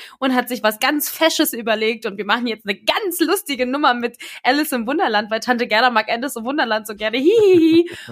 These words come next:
Und irgendwie die, äh, Alice selber sieht aus wie zweitausender furchtbare Locken und hat, boah, ich finde alles daran schlimm.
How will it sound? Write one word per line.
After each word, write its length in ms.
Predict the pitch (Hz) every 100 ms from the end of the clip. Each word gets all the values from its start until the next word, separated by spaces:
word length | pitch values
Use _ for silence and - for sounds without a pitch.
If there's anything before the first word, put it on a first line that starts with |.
| -
Und 240 | 240 226
irgendwie 400 | - 247 247 240
die, 280 | 220 226 233 - _ _
äh, 360 | - 220 214 214 _ _
Alice 340 | - 254 277 269
selber 440 | 208 233 294 277
sieht 240 | 240 269 302
aus 400 | 226 254 269 226
wie 500 | 247 240 240 196 143
zweitausender 1120 | - 226 226 254 240 277 254 226 220 214 - 220 208
furchtbare 720 | - 320 330 - 262 254 240
Locken 640 | 220 202 202 349 359 330 311
und 300 | 202 240 247
hat, 140 | 254 254 _ _ _ - - 226
boah, 400 | 214 175 160 - - -
ich 220 | 170 -
finde 180 | - 190 _ _
alles 360 | - 202 202 175
daran 300 | 190 170 160
schlimm. 360 | - 143 139